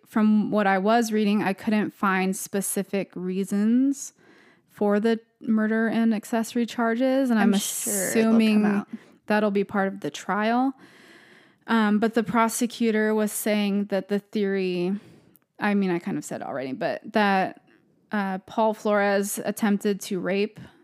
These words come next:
Speaker 1: um, Kristen Smart and then either purposefully or accidentally killed her,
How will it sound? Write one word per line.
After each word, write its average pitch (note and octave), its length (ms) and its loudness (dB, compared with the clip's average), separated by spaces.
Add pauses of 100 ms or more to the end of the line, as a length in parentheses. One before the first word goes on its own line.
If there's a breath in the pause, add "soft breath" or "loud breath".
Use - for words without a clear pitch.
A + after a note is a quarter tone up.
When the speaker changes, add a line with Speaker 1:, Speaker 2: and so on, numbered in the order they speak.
(160)
Speaker 1:
um, G#3+ 640 0
Kristen A#3+ 400 0
Smart A#3 540 0
and G3+ 200 0
then F#3+ 340 -2 (420 soft breath)
either G3 560 0 (320)
purposefully G3+ 920 0
or F#3+ 260 0
accidentally F#3+ 1080 2
killed G3+ 380 -2
her, G#3+ 440 2